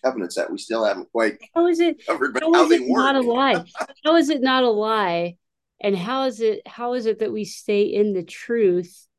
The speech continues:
Speaker 2: of the love of God and not, and lie not, which is another, you know, don't deceive
Speaker 1: Oh,
Speaker 2: yourself.
Speaker 1: and that's
Speaker 2: Don't,
Speaker 1: easy. Again,
Speaker 2: that's
Speaker 1: when you understand the
Speaker 2: easy.
Speaker 1: difference between facts and truth, 'cause it's
Speaker 2: Right,
Speaker 1: so
Speaker 2: right.
Speaker 1: beautiful.
Speaker 2: Oh my
Speaker 1: <laughs>
Speaker 2: God.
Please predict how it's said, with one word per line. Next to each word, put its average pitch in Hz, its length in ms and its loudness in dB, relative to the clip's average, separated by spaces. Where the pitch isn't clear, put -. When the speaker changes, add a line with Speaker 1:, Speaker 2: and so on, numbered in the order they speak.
Speaker 2:
of 190 180 0
the 185 140 -2
love 190 260 -2
of 165 180 -10
God 170 640 -6
and 190 240 0
not, 190 360 -2
and 185 220 0
lie 208 260 4
not, 196 480 2
which 175 220 -10
is 190 260 -8
another, 202 520 2
you 208 100 -6
know, 175 280 -4
don't 196 400 2
deceive 233 600 0
Speaker 1:
Oh, 196 40 2
Speaker 2:
yourself. 175 240 4
Speaker 1:
and 165 80 -2
that's 214 260 -2
Speaker 2:
Don't, 202 260 -2
Speaker 1:
easy. 107 120 -4
Again, 196 160 -4
Speaker 2:
that's 233 80 4
Speaker 1:
when 143 100 -2
you 143 160 -4
understand 170 520 -4
the 208 40 0
Speaker 2:
easy. 196 40 -2
Speaker 1:
difference 160 360 -10
between 143 220 -10
facts 196 400 -6
and 107 120 -12
truth, - 460 -6
'cause - 100 -8
it's 277 60 -4
Speaker 2:
Right, 262 340 4
Speaker 1:
so 185 300 -2
Speaker 2:
right. 277 220 2
Speaker 1:
beautiful. 208 480 0
Speaker 2:
Oh 294 360 2
my - 60 -6
Speaker 1:
<laughs> 330 360 0
Speaker 2:
God. 285 140 2